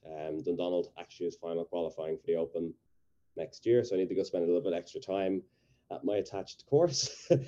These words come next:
<laughs> But, um, yeah, I mean, they, they, I think they put twenty million into the Springs. They've just finished renovating it. They have a lot of stuff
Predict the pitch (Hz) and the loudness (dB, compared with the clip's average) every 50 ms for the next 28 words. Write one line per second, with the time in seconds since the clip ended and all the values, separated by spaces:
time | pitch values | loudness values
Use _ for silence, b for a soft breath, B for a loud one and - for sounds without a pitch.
0 | - - 185 175 - - - - 113 107 107 104 104 104 104 104 104 104 104 104 | -6 -14 -16 -16 -18 -4 2 4 4 6 6 4 4 2 2 2 0 0 0 0
1 | 104 104 104 104 104 101 101 95 - - _ _ _ _ _ _ _ _ _ _ | -2 -4 -6 -8 -4 -2 -2 -2 -4 -6 _ _ _ _ _ _ _ _ _ _
2 | _ - 135 147 139 135 127 117 110 107 110 110 101 107 110 104 98 - - - | _ 4 6 8 8 8 8 6 6 6 4 4 4 6 4 2 2 0 -4 -12
3 | - - 90 90 - - - - _ - - - _ _ 90 87 87 85 87 87 | -10 -10 -10 -10 -12 -20 -20 -20 _ -20 -20 -20 _ _ -4 -2 -2 0 0 0
4 | 90 90 90 90 85 85 80 80 - - - - 110 110 110 117 113 - 92 - | 0 0 0 -2 -2 -4 -6 -8 -10 -6 -2 2 2 4 4 4 4 2 0 0
5 | 92 90 - - 95 92 90 - - 85 87 87 87 82 87 87 85 85 87 87 | -2 -6 -4 -4 -2 -2 -2 -2 -2 -2 0 0 0 0 0 0 2 2 2 2
6 | 85 85 82 - - 98 95 92 92 82 90 87 87 87 87 87 87 85 82 - | 2 0 -2 -2 0 2 4 2 2 2 2 2 2 2 2 0 0 -2 -2 -4
7 | - 90 87 | -6 -6 -6